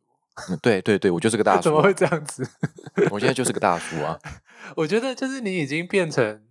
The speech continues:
Speaker 2: 因为就像你刚刚说的，我们会去帮客户就是做一些那个舆情的分析，然后他，大家可以想象他那个图出来就是会有点像是股票的那个图，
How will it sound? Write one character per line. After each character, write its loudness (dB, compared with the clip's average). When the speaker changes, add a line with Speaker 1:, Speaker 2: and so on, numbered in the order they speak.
Speaker 2:
因 -2
为 -2
就 2
像 2
你 0
刚 4
刚 0
说 4
的， 6
我 2
们 -4
会 4
去 -4
帮 0
客 2
户 4
就 -10
是 -6
做 2
一 -4
些 -4
那 -12
个 -4
舆 -10
情 -2
的 -12
分 -8
析， -14
然 4
后 6
他， 2
大 4
家 6
可 2
以 4
想 2
象 6
他 -4
那 -12
个 -10
图 -20
出 -14
来 -6
就 -18
是 -10
会 0
有 -6
点 -10
像 -10
是 -8
股 -8
票 0
的 -14
那 -20
个 -12
图， -16